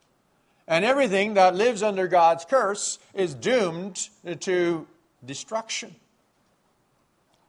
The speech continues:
And so what it tells us is that mankind cannot survive without God's blessing. And that is so very clearly illustrated for us in,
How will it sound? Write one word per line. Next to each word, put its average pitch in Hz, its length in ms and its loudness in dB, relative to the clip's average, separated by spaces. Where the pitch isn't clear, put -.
And 139 80 -18
so 233 100 -6
what 233 100 -2
it - 60 -14
tells 254 300 -2
us 180 240 0
is 170 320 -4
that 175 200 0
mankind 180 640 0
cannot 226 460 -2
survive 190 540 0
without 180 360 2
God's 165 300 0
blessing. 165 500 -2
And 202 100 -12
that 240 140 -2
is 185 120 -12
so - 240 -8
very 170 220 -6
clearly 156 400 -10
illustrated 143 720 -4
for 135 180 -2
us 139 340 0
in, 127 220 -12